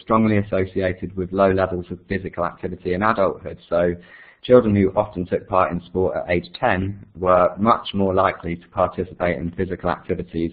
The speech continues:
in their, in their early forties. And then finally, a study published last year demonstrated the link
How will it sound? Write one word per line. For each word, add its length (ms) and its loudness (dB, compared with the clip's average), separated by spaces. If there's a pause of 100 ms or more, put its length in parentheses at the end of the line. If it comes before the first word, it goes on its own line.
in 200 -4
their, 280 -2 (120)
in 140 -10
their 200 -6
early 240 -2
forties. 540 -4 (640)
And 140 0
then 160 2
finally, 360 4
a 100 -2
study 340 4
published 500 -2
last 340 2
year 140 2
demonstrated 760 -2
the 80 -6
link 360 -2